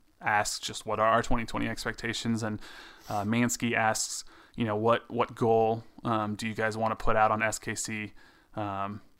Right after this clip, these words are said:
oh, he's saying, "What goal in, in the entire decade of the twenties? What would you consider a successful decade?" So maybe we'll do this twofold. Um, what are your twenty twenty expectations or hopes for Sporting K C this year? And what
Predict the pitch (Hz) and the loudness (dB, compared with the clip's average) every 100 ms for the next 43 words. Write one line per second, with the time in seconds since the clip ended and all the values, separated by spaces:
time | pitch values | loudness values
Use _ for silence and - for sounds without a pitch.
0 | _ - - 113 113 135 127 117 113 120 | _ -20 -6 -2 4 4 4 2 2 0
1 | 117 113 113 110 113 113 110 120 107 98 | 0 0 0 2 2 2 2 2 2 0
2 | 110 - 110 104 - - 113 101 98 - | -4 -2 -4 -4 6 12 12 12 -2 -4
3 | 117 107 107 113 104 113 104 101 - 107 | -4 -4 -6 -6 -6 -4 -4 -6 -8 -8
4 | - 110 - 104 107 - 110 110 - 110 | -6 -6 -8 -4 -4 -4 -10 -8 -2 0
5 | 120 120 113 113 104 - 139 131 110 107 | 0 0 -2 -4 -6 0 0 0 -2 -2
6 | - - - - - - 107 101 101 - | -6 -14 -14 -16 -6 2 2 2 -2 -8
7 | - _ - - _ 123 120 127 120 123 | -20 _ -20 -20 _ 0 4 6 8 8
8 | 120 117 - 120 120 120 117 113 - 117 | 8 6 6 6 6 4 4 2 -2 -4
9 | - 113 110 120 110 110 113 117 - 113 | 0 0 0 0 0 2 2 2 -2 -4
10 | 107 120 113 110 113 104 113 107 107 - | -2 2 2 0 -2 0 0 0 0 0
11 | 117 143 175 127 113 117 120 | 4 4 4 2 6 8 8